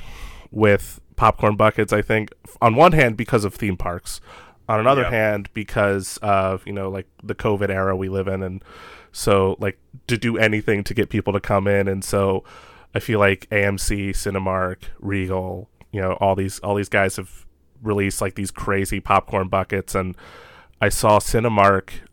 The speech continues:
Speaker 1: um, was doing, uh, a Haunted Mansion one, and I was like, "Oh, I'm gonna get one. I wanna get one of those, but I wanna get one for Joey as well, 'cause I know he goes to an A M C, so I don't know if,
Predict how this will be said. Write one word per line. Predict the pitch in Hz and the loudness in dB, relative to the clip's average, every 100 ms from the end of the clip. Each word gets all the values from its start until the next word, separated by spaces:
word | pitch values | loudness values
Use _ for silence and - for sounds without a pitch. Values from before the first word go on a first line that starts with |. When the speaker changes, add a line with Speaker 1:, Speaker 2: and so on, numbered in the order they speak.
| - | -2
Speaker 1:
um, | 101 98 95 95 90 - | 2 2 2 -2 -8 -6
was | 98 - - - - | -6 -6 -14 -18 -8
doing, | 104 101 98 95 98 | -2 -2 -2 -8 -4
uh, | 92 92 87 | -4 -4 -6
a | 95 | -10
Haunted | - 107 101 90 | -2 -2 -2 -2
Mansion | 101 117 - 101 92 | 0 0 -2 -4 -4
one, | 92 90 87 95 - - - - _ _ _ _ | -6 -8 -10 -14 -20 -20 -20 -20 _ _ _ _
and | 101 92 92 | -2 -2 0
I | 95 | 0
was | 98 | 0
like, | 95 98 | 0 4
"Oh, | 165 | 4
I'm | |
gonna | 147 147 | 4 2
get | 135 - | 2 2
one. | 131 127 - | 2 2 2
I | 135 | 4
wanna | 180 | 4
get | 131 120 | 4 4
one | 123 | 4
of | |
those, | 123 | 2
but | - 117 | 2 2
I | |
wanna | 131 | 2
get | 131 120 | 0 0
one | 110 | -2
for | - | -4
Joey | 95 110 104 95 | 0 2 4 0
as | 95 | -2
well, | 104 101 95 - | 0 0 0 -6
'cause | - 107 | -6 0
I | 107 | 4
know | 139 | 4
he | 131 | 4
goes | 127 117 | 4 4
to | 117 | 4
an | 110 | 2
A | |
M | 107 95 | 2 0
C, | - 107 95 90 - - - _ | 0 0 -2 -6 -14 -20 -20 _
so | - - 101 98 92 | -12 -2 2 4 4
I | 98 | 2
don't | 101 | 2
know | 101 98 | 2 0
if, | - - | -2 -16